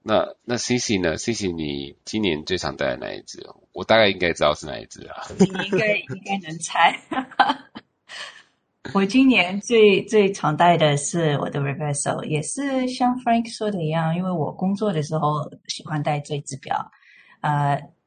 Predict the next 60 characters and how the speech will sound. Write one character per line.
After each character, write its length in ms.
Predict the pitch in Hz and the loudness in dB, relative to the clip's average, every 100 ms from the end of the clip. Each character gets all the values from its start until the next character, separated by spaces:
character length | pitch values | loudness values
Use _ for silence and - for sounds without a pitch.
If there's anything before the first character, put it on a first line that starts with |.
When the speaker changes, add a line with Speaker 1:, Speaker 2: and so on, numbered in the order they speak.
| _ | _
Speaker 2:
就 540 | - 214 190 185 165 - - | -2 0 2 0 -4 -12 -10
觉 180 | - 156 | -4 -2
得 400 | 190 190 185 _ _ | 0 -2 -4 _ _
不 120 | 220 | -6
管 240 | 214 143 143 | -2 -2 -2
是 140 | 160 | -4
上 260 | - 180 160 | -4 -4 -2
班 200 | 165 160 | -2 -2
的 80 | |
时 120 | 160 147 | -4 -2
候， 200 | 143 143 | -2 -2
或 160 | 156 | -4
者 180 | 156 151 | -4 -6
是 240 | - - 151 | -6 -6 -4
晚 180 | - 139 | -4 -4
上 180 | 156 139 | -4 -4
出 200 | - 143 | -6 -10
去， 420 | - 147 143 139 | -6 -6 -4 -4
或 180 | - 147 | -6 -8
者 200 | - 139 | -6 -10
是 180 | - | -8
周 220 | 147 170 160 | -6 -2 0
末， 260 | 160 151 - - _ | 0 -2 -4 -14 _
不 100 | 175 | -6
管 160 | 180 143 | -4 -4
穿 240 | - 196 | -2 0
什 160 | 254 - | 2 0
么 140 | - | -6
都 300 | 139 180 175 | -2 0 0
挺 260 | 175 - - | -2 -6 -8
配 260 | - - - | -4 -4 -2
的， 140 | - - - - - - | 0 0 2 -2 -4 -16
<laughs> 480 | - - - _ - | -18 -20 -20 _ -2
就 320 | 208 185 175 | 2 2 0
不， 260 | 165 180 175 | -2 -4 -4
不 160 | 180 | -2
用 160 | 202 208 | -4 -4
思 240 | 202 - | -6 -8
考， 340 | 220 - - - - | -8 0 0 0 -2
呃， 440 | 160 156 151 - - | -2 0 -2 -6 -10
我 100 | - | -10
戴 200 | 160 175 | 0 0
的 100 | 175 | 0
表 400 | 151 139 - - | -2 0 0 0
就 260 | - 151 143 | -4 -6 -6
适 180 | 143 - | -6 -12
不 100 | 160 | -10
适 160 | - 135 | -10 -10
合 180 | - - - - - _ | -12 -6 -4 -4 -10 _
场 240 | - - 147 | -16 -12 -12
合， 240 | - - | -8 -8
或 180 | - 151 | -6 -6
者 160 | 147 139 | -6 -8
是 320 | - 147 147 147 | -6 -4 -4 -6
配 100 | 151 | -8
不 120 | 143 | -8
配 200 | - 143 | -6 -8
我 160 | - - | -8 -12
穿 280 | - 151 | -6 -4
的， 260 | 151 - - | -4 -6 -10